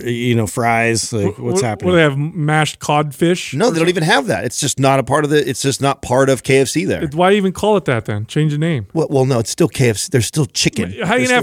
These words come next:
Speaker 2: fried
Speaker 3: there's
Speaker 2: chicken
Speaker 3: no,
Speaker 2: without
Speaker 3: there's
Speaker 2: mashed
Speaker 3: nothing in
Speaker 2: potatoes?
Speaker 3: mashed potatoes and gravy in the
Speaker 2: Uh,
Speaker 3: K F C.
Speaker 2: it's like,
Speaker 3: <laughs>
Speaker 2: yeah, I don't know, man. Doesn't make, you know, it's like when my family, uh, comes to visit from Italy or when they first would start to come, they would remark about how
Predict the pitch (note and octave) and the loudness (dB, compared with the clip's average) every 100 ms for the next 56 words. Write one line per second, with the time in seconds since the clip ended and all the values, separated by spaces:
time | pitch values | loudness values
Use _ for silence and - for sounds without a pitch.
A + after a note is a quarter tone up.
0 | - A3+ - F#3+ G#3+ F3+ F#3 F3+ G3 G3+ | 2 2 4 2 4 2 2 2 2 2
1 | F#3+ E3 E3 D#3 D#3 D3+ C#3 C3 C#3+ C3+ | 2 2 0 0 2 4 2 2 2 2
2 | B2+ B2+ D3 C3+ B2 - C3 G#2+ D#3+ - | 0 2 2 4 2 0 -2 0 2 2
3 | - F3 F3 D3 - - - A#2 A2+ A2 | 2 -2 0 0 2 2 0 0 -2 -2
4 | A2 A2+ - - D3+ C#3+ C3 - - - | -2 -2 -2 -4 -4 -2 -2 -6 -10 -2
5 | F3+ A3+ G3 G#3 G3+ F#3 F#3 G3 G3 G3+ | 0 2 0 0 0 0 0 2 2 2
6 | F#3+ G#3 G3+ D3 C#3 E3+ E3 D#3+ D3 D#3+ | 2 0 0 0 2 0 0 0 2 2
7 | F3+ D#3+ D3+ E3 F#3 G3+ D3+ C#3 C#3+ - | 0 0 0 2 2 2 0 0 0 2
8 | D3 - D#3+ - C#3 D#3 D3+ D#3+ G#3 - | 0 0 -4 0 0 0 0 2 0 -6
9 | _ _ _ _ C#3+ E3 E3 D3+ D#3 D3 | _ _ _ _ 0 2 4 2 2 2
10 | D#3+ F3+ D3+ D3 C3 C#3+ C#3+ B2 | 2 2 0 -2 0 0 0 -2